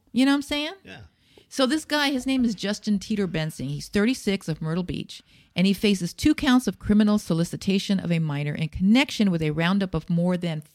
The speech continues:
Speaker 1: forty accused child pred-, pre-, predators and sex traffickers. Bensing said online communications that he wanted to cannibalize a child. However,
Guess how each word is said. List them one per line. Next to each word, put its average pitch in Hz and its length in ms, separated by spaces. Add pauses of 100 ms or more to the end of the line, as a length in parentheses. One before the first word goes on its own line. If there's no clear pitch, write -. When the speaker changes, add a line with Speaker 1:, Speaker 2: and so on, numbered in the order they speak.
(120)
Speaker 1:
forty 247 680
accused 214 840 (100)
child 175 460
pred-, 165 220 (280)
pre-, 165 220 (280)
predators 180 500
and 160 160
sex - 300
traffickers. 143 640 (1200)
Bensing 277 380
said 202 240
online 185 460
communications 180 720
that 170 140
he 208 140
wanted 196 320
to 175 80
cannibalize 160 680
a 160 60
child. - 520 (800)
However, 185 600